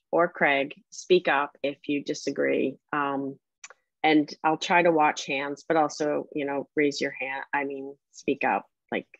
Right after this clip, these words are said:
so you guys, if you want, you can go off, off mute or whatever. Um, so, uh, we'll start with comment. It's, uh, row forty-seven of the spreadsheet.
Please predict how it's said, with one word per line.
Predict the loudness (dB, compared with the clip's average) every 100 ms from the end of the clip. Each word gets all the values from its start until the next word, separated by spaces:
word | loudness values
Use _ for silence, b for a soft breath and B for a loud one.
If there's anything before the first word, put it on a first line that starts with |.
| _ _ _ _ -2
so | 0
you | 2
guys, | 2 0 -2
if | -6 -2
you |
want, | 0 -2 -4
you |
can | -6
go | -4 -2 -2
off, | -4 -12 _ -10 -10
off | -10 -8
mute | -6 -6 -8
or | -12
whatever. | -10 -8 -6 -8 -8 -14
Um, | -12 -10 -12 -16 _ -20 -20 _ B B B B B B
so, | 2 6 8 6 4 b b b _
uh, | 0 2
we'll | 4 2
start | 2 4 4 4 0
with | 2 2 2 _
comment. | -4 0 0 -2 -4 _
It's, | -12 -12 -20 _ _
uh, | -2 0 0 0
row | 2 6 6 4
forty-seven | 4 6 6 4 0 0 -2
of | -8
the | -12
spreadsheet. | -4 0 2 0 0 2 0